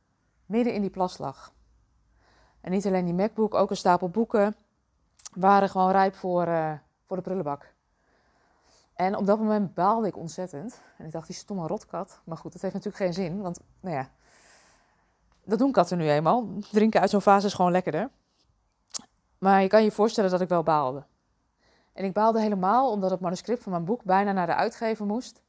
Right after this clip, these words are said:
En die dus in die MacBook zat waar ik op dat moment mee verder zou willen. Ik had dat weekend nog de tijd om eraan te werken. Ik heb eerst de boel opgeruimd. Ik heb even een rondje gewandeld. <laughs> Ik was gewoon pissig.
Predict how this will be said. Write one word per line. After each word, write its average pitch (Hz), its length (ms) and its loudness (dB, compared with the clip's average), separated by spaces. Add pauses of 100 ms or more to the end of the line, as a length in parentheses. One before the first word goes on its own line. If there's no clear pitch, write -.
(380)
En 208 320 0
die 214 120 2
dus 214 180 0
in 247 180 0
die 220 100 2
MacBook 185 340 -2
zat 165 240 -4
waar 190 160 2
ik 190 100 -2
op 185 100 -2
dat 220 120 4
moment 196 420 -2
mee 170 180 -6
verder 214 200 -4
zou 139 200 -8
willen. 131 340 -16
Ik - 60 -20
had 175 80 -12
dat 175 140 -6
weekend 202 240 -6
nog 175 100 -10
de 180 100 -10
tijd 175 220 -2
om 175 120 -4
eraan 160 160 -2
te 156 100 -12
werken. 139 300 -8 (2250)
Ik - 60 -20
heb 208 140 -4
eerst 240 240 2
de 208 60 -4
boel 180 200 0
opgeruimd. 220 640 -2 (600)
Ik - 100 -20
heb 170 140 -8
even 175 260 -4
een 165 80 -2
rondje 170 440 -2
gewandeld. 233 760 -2
<laughs> - 100 -20
Ik 202 140 -16
was - 160 -10
gewoon 156 240 -8
pissig. - 460 -10